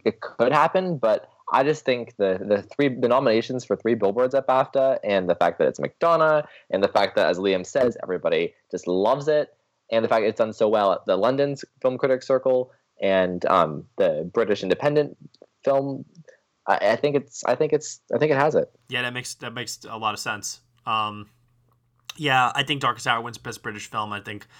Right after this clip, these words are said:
Speaker 2: Three Billboards wins Best Film overall in the end. Um, I'll be really, really shocked and surprised if it wins more outside of screenplay, Francis and Sam, though.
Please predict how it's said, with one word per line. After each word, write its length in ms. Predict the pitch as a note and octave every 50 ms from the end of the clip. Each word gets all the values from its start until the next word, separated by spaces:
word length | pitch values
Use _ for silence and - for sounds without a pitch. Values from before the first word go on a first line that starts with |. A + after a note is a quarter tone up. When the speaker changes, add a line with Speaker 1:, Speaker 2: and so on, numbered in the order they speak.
| - - - - - - - _ -
Speaker 2:
Three 140 | B2+ A#2
Billboards 480 | G#2 G2+ G#2+ F#2+ G#2 G#2 G2+ G2 - -
wins 160 | A2+ G#2 F#2+
Best 200 | - G#2 G2 -
Film 240 | - A#2 G#2 G2+ G2+
overall 540 | G2+ G2+ G2 G2+ G2 F#2+ G2 G2 G2 F#2+ - - -
in 100 | A#2+ G#2
the 160 | G#2 G2+ G2+
end. 280 | G2 F#2+ G2 F#2 - - - -
Um, 220 | A2 G#2 G2+ G2
I'll 120 | - A2
be 120 | A#2 A#2+ A2
really, 240 | A2 A#2 A#2+ A#2 A#2
really 200 | A#2 A#2 A#2 A2
shocked 380 | - - - A#2 A2 A2 - A#2+
and 100 | A2 -
surprised 600 | - A2 - - A2+ G#2+ G#2 G#2+ G#2+ G#2 G2+ -
if 140 | A2 - -
it 100 | G#2+ G2+
wins 460 | A2 A2+ A2 G#2+ G#2+ G#2+ A2 - - - - - - - - - -
more 520 | - A#2 A#2 A#2 A2+ A2+ A2+ A2+ A2 G#2+
outside 380 | F#2 G2 G#2 G2+ - - A2+ G#2
of 60 | G2
screenplay, 880 | - - - - A#2 A2 G#2+ G#2 - - G#2+ G#2 G2+ G2+ G#2 G#2 G#2 G2+
Francis 580 | - - - - G#2+ G2+ G2+ - - - - -
and 140 | G2+ F#2+ -
Sam, 340 | - - G#2+ G2 G2 G2
though. 280 | F#2+ F#2+ F2+ F#2 F#2